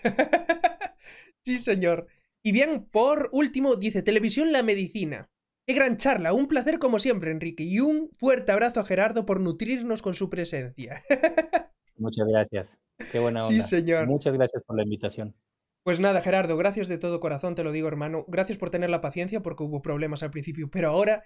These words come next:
Speaker 1: se, salió todo de lujo, se ve de lujo, <laughs> ¿sabes? No hubo ningún tipo de problema. <laughs>
Speaker 2: Ahí
Speaker 1: Así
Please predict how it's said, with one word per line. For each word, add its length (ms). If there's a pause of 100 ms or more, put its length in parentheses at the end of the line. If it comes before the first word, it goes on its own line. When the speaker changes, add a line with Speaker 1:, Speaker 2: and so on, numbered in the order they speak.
(160)
Speaker 1:
se, 340
salió 320
todo 240
de 100
lujo, 360
se 160
ve 180
de 140
lujo, 440
<laughs> 0
¿sabes? 480
No 120
hubo 160
ningún 280
tipo 220
de 120
problema. 600
<laughs> 1400
Speaker 2:
Ahí 140
Speaker 1:
Así 20